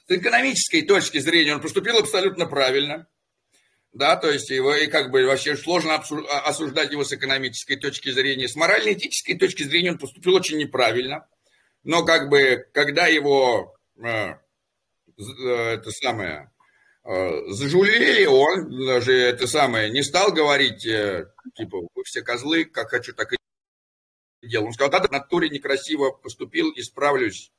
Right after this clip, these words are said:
там, да. Ну, то есть, типа, э,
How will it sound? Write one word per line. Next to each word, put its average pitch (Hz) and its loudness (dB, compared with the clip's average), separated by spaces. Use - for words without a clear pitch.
там, 95 -8
да. 123 -2
Ну, 131 -4
то 160 2
есть, - 0
типа, 139 -2
э, 92 2